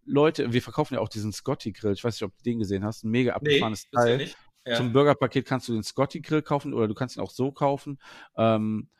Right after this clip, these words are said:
Speaker 1: und der kostet halt hundertneunundfünfzig Euro. Da ist eine ganz gesunde Marge drauf, ne? Aber der ist U V P auch überall hundertneunundfünfzig, den kriegt man nicht billiger. Und ist einfach ein mega Grill. Das ist mein Lieblingsgrill. Ähm, der ist quasi unverwüstlich. Man kann ihn überall mit hinnehmen. Ist ein kleiner Grill.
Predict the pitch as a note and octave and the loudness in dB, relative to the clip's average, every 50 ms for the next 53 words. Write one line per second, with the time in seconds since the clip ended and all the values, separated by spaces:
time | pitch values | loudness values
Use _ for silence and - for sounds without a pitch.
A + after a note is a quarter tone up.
0 | _ _ _ _ _ _ _ _ _ _ - A#2 A#2 A2+ A2 - - - - - | _ _ _ _ _ _ _ _ _ _ -2 0 0 0 0 -4 -8 -16 -4 -2
1 | A#2 G#2+ - C3 B2 - A#2+ A2 B2+ B2 A#2 - A2 A2+ G#2+ - - G#2+ - - | -2 0 0 -4 -2 -2 -2 -2 0 -2 -2 -2 -2 -4 -4 -4 -8 -10 -10 -12
2 | - - - A#2+ C3+ D3 D3+ D#3 D3+ C#3 - - - A#2+ G2+ - - B2+ - - | -12 -4 0 2 4 4 4 4 2 0 -2 0 2 2 2 2 0 -2 -4 -4
3 | B2 A2 A#2 A#2+ A#2+ - - A#2 G#2+ A#2 G#2+ G#2+ G2+ G#2+ A2 B2+ D3 D3 D#3 - | -2 -2 0 -2 -2 -2 -6 -4 -2 -2 0 0 0 0 0 0 0 0 -2 -4
4 | D3+ C3+ C#3 D3 D3+ D#3+ D3+ - - B2 A#2+ A#2 A2+ A#2 G#2+ A2+ G#2+ G2+ D#2+ C#2+ | -4 -2 0 0 0 0 -2 -4 -4 -2 -2 0 0 0 2 2 2 0 0 -4
5 | A2 - - - D3+ C3 - A2+ G2+ - - C#3 C#3 C3+ A2 - - - D3 C3+ | -8 -12 -10 -10 -10 -2 0 0 -2 0 0 0 0 0 0 -4 -4 -8 -2 0
6 | D3 C3+ - C3+ C3+ C#3 C#3+ C3+ C3+ C3+ B2+ - - C#3+ C3+ - - - - A2 | 0 2 2 0 0 -2 -4 -4 -4 -4 -8 -8 -8 -10 -12 -12 -12 -12 -12 -8
7 | - C#3+ C#3+ B2+ C3+ C#3 C3+ - - - C#3 C#3 C3+ C#3 C#3 C#3+ - - - - | -8 -8 -6 -6 -8 -8 -8 -8 -6 -2 -2 0 2 2 0 0 -2 -8 -16 -20
8 | - - _ _ A#2+ A2+ A2 B2+ A2 A#2 A#2+ A2+ A#2 C3 C3+ A#2+ A#2 G#2+ - - | -20 -20 _ _ -4 0 0 0 0 2 2 4 4 6 6 6 4 2 2 2
9 | B2 G#2+ G2 - - A2+ A2+ A2+ A2+ C3 C#3+ - C#3+ B2+ - - - - C#3+ C#3 | 2 2 2 0 -2 -2 0 2 2 0 0 -2 -6 -8 -8 -12 -8 -2 2 2
10 | C#3 C#3+ C#3+ C3 B2 A#2 A2+ A2 A2 A2 A2 G#2+ A2+ A2 G#2+ G#2+ G#2+ G#2 - - | 4 4 4 4 4 4 4 4 2 -2 -2 0 2 2 4 4 2 2 0 -6
11 | - - A#2 G#2+ A#2 - B2+ - B2 A2 A2+ C3+ C3+ - C#3+ B2+ - - A#2 - | -4 -4 -2 -2 -2 -6 -6 -6 -4 -4 -2 -4 -4 -2 -4 -4 -4 -4 -6 -4
12 | - A#2+ A#2 A2+ A2+ A2+ A2 A2 G#2 A2 A2 - - C#3 C#3 C3 B2 - - A2 | -4 -4 -4 -2 0 0 2 2 0 0 -4 -4 -4 -4 -4 -4 -4 -6 -10 -6
13 | - B2+ B2 A#2 A2 G#2 - - C3+ C3+ | -4 -4 -2 -2 -2 -4 -2 0 0 0